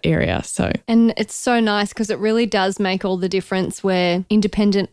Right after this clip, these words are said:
Speaker 2: podcasters. We both have full-time jobs. We're busy women and we do it 'cause we love it.
Speaker 1: And this costs money too to run, to do all the editing and have all the software that you need. So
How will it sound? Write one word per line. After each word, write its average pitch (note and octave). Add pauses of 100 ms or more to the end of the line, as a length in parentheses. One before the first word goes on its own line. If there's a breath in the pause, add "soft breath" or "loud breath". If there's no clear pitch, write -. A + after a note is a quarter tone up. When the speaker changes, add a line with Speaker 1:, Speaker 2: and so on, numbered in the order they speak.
Speaker 2:
podcasters. F#3+
We G3
both A#3+
have A3
full-time G3
jobs. F3+
We're G3+
busy A#3
women G3 (100)
and F#3
we G#3+
do A#3+
it C4
'cause C#4
we C#4+
love D#4
it. -
Speaker 1:
And B3
this E4
costs -
money F#3
too F#3+
to E3+
run, D#3+ (220)
to -
do F3
all F3
the F3
editing E3
and D#3
have F3+
all F3+
the F3
software E3
that D#3+
you E3+
need. D#3+
So D#3+